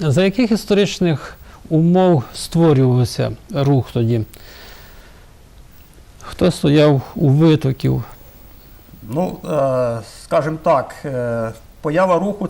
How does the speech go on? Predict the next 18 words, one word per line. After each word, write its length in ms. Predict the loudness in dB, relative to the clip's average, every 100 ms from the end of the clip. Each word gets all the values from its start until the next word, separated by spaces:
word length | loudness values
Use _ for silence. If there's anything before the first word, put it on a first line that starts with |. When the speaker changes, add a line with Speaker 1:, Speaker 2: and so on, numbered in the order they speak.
| -6
Speaker 2:
це 80 |
був, 440 | -4 -2 -2 -4 -6
е, 1300 | -4 -4 -4 -6 -6 -10 -12 -14 -16 -16 -20 -14 -10
результат, 560 | -8 -8 -2 0 0 -4
фінал 420 | -4 0 0 0 -6
тих 140 | -10
процесів, 680 | -8 -12 -4 -4 -4 -6 -10 -12 -20 -20 -20 -20 -20 -16 -6
е, 180 | -4 -2
які 300 | -4 -6 -6
відбувалися 880 | -6 -4 2 2 2 -2 0 0 0
в 460 | -4 -18 -10 -8
його, 1080 | -6 -4 0 2 2 0 -2 -4 -4 -6 -8
е, 60 | -10
в 80 |
середовищі 560 | -6 -2 0 0 0 -4
Радянського 680 | -4 -2 -4 -4 -6 -6 -6
Союзу, 680 | -6 -6 -6 -4 -4 -6 -6
е, 240 | -6 -4